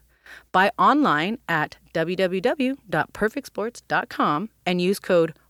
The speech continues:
rebel girl for twenty percent discount. Connect with them on social media for all their latest product releases and giveaways. That's at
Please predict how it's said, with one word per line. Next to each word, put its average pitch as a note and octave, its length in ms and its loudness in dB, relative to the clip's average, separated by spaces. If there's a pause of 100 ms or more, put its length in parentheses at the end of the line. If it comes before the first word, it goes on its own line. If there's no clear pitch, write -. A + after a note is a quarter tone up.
rebel F3+ 340 2
girl C#3 460 -4
for - 180 -6
twenty A#3 320 -6
percent G3+ 500 -8
discount. - 440 -12 (500)
Connect A3+ 300 2
with F#4+ 120 0
them C#4+ 220 0
on F#3+ 140 0
social C4 400 -4
media F3 500 -2
for - 160 -4
all F#3+ 140 2
their F3 120 2
latest F#3 440 -4
product A#3+ 340 -4
releases C#4+ 540 -4
and G3+ 160 -6
giveaways. D3 580 -8 (300)
That's D#3 240 -4 (260)
at A3+ 380 -4